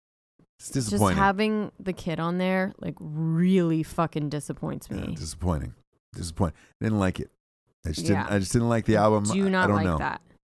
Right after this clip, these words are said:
Speaker 2: Your child, your little baby child,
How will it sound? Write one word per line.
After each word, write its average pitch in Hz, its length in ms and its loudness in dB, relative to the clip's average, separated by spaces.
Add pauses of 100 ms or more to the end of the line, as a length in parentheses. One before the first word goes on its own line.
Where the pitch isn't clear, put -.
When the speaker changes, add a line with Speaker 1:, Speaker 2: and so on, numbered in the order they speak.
Speaker 2:
Your 180 300 2
child, 175 680 0 (100)
your 165 200 0
little 180 480 -2 (540)
baby 165 300 -2
child, 190 480 0